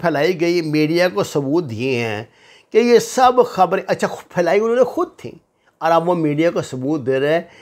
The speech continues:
कि ये सब ख़बरें जो है ना, असल में ये झूठ हैं, हमने ऐसा कुछ नहीं किया। जाकर लोगों से मिलें, पुलिस से मिलें और रिपोर्ट करें।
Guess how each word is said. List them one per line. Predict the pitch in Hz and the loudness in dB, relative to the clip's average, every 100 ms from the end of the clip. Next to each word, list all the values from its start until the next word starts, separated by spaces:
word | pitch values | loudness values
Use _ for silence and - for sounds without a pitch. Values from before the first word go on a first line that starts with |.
| - - | -12 0
कि | |
ये | 185 | 0
सब | - - 185 202 208 | 0 0 2 2 0
ख़बरें | 160 139 139 156 | 0 0 0 0
जो | 147 131 | 0 -2
है | 117 | -2
ना, | 127 139 | -2 -2
असल | 120 139 | -2 -6
में | 131 131 | -4 -2
ये | 139 | -4
झूठ | 101 98 95 98 | -4 -8 -8 -4
हैं, | 156 170 - - - - | -4 -4 -8 -20 -8 0
हमने | 147 151 | 4 4
ऐसा | 143 127 135 | 2 0 -6
कुछ | - 135 165 | -6 -6 0
नहीं | 190 185 | 0 0
किया। | 185 196 196 196 - _ _ | 0 4 4 2 -4 _ _
जाकर | 107 98 143 147 180 185 214 220 190 | -16 -2 4 6 6 4 2 0 0
लोगों | 131 131 143 165 | -2 -2 -2 -2
से | 202 | -2
मिलें, | 180 135 131 175 214 214 _ _ _ _ _ _ _ _ _ _ _ _ _ - | -2 -2 0 0 0 -4 _ _ _ _ _ _ _ _ _ _ _ _ _ 2
पुलिस | 208 214 254 - | 2 4 2 2
से | 220 | 2
मिलें | 196 139 156 175 190 185 - | 2 2 2 2 0 -4 0
और | 175 147 | 0 0
रिपोर्ट | - 135 117 | -2 -2 -4
करें। | - 80 | -6 -18